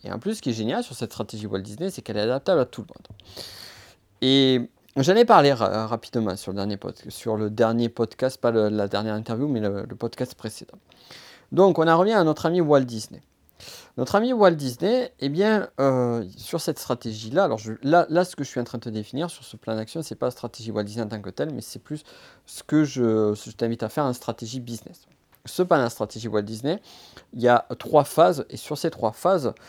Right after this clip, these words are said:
eh bien, il y en a une qui est juste énorme, c'est, euh, celle du rêve. C'est se poser la question, « Quel est mon grand rêve ? » Donc, là, ici, si t'as pas ce grand rêve, tu sais pas.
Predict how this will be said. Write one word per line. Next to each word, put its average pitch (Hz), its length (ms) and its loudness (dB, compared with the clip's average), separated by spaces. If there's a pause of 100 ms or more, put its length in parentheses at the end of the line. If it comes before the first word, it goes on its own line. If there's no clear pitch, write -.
(240)
eh 113 100 -6
bien, 131 240 2
il 147 60 2
y 123 80 4
en 113 40 0
a 117 80 2
une 143 160 2
qui 113 240 -4
est 107 60 -2
juste 110 360 -12
énorme, 131 440 0
c'est, 135 400 -2
euh, 104 340 4
celle 131 440 0
du 107 160 -4
rêve. 107 280 -4 (460)
C'est - 160 -10
se - 60 -10
poser 135 260 2
la 135 140 6
question, « 156 340 0
Quel 135 140 0
est 139 80 4
mon 131 160 2
grand 120 180 -2
rêve ? » 101 260 -10 (680)
Donc, 143 300 2 (720)
là, 143 220 6
ici, 202 480 0 (400)
si - 160 -14
t'as 117 140 0
pas 160 120 2
ce 143 80 -10
grand 127 140 0
rêve, 175 240 0
tu - 100 -14
sais 117 200 -6
pas. - 180 -10